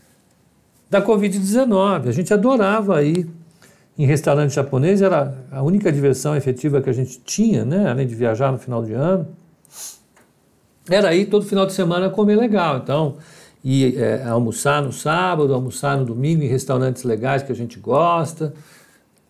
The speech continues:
É, a gente vai refletir um pouco mais sobre esse hábito, porque esse hábito pode ser, é, perigoso pra saúde, né?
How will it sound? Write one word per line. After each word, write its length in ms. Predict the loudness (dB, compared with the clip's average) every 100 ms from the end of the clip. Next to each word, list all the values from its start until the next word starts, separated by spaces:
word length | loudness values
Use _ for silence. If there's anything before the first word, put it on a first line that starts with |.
| _
É, 60 |
a 460 | -2 0 -2 -2 -4
gente 160 | -2 0
vai 140 | 2
refletir 400 | 2 0 -2 2
um 80 | 2
pouco 280 | 2 0 2
mais 300 | 2 0 -2
sobre 260 | -2 0
esse 300 | -2 -2 0
hábito, 420 | 2 2 -2 -8
porque 320 | -6 -6 -2 0
esse 380 | 0 0 -2
hábito 360 | 0 0 -4 -8
pode 440 | -6 0 2 0
ser, 440 | -4 0 2 2 -2 -14 -20 _ _ _
é, 140 | -4 -4
perigoso 580 | -2 0 2 2 0 0
pra 140 | -2
saúde, 640 | 0 2 4 4 2 -2 -16 _ _ _ _ _ _ _ _
né? 320 | -2 -2 -2